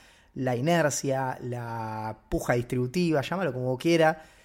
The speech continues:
pero es lo que podemos llegar a ver en el mercado laboral, ¿bien? Una, una especie de catch-up salarial, un, un salario que tiene rigideces reales, genera algún problemita,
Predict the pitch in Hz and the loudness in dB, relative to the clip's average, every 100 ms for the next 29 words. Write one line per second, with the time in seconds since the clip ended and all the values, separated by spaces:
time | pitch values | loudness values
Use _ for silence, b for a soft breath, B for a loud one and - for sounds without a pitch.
0 | B B - 226 208 208 226 226 - 170 | B B 4 8 8 8 6 4 -2 0
1 | 165 165 180 226 226 185 190 180 196 170 | 2 4 6 6 6 6 8 8 6 4
2 | 156 151 175 170 180 180 214 - _ _ | 2 4 6 8 6 4 -2 -12 _ _
3 | - 147 170 143 139 135 127 123 127 147 | -6 -4 -4 -4 -2 0 0 0 -2 -2
4 | 143 - 151 - 131 123 123 - 151 - | -4 -4 -4 -2 -2 -2 -4 -2 -2 0
5 | 143 151 165 160 151 147 135 147 165 147 | 0 2 0 -2 -6 -6 -4 -2 -2 -2
6 | 151 139 131 - 131 143 147 139 151 151 | -2 -2 -2 -4 -2 -2 -2 0 2 2
7 | 147 143 - 135 143 139 139 131 135 160 | 0 -6 -6 -2 -2 -2 -2 0 0 0
8 | 143 143 | -2 -4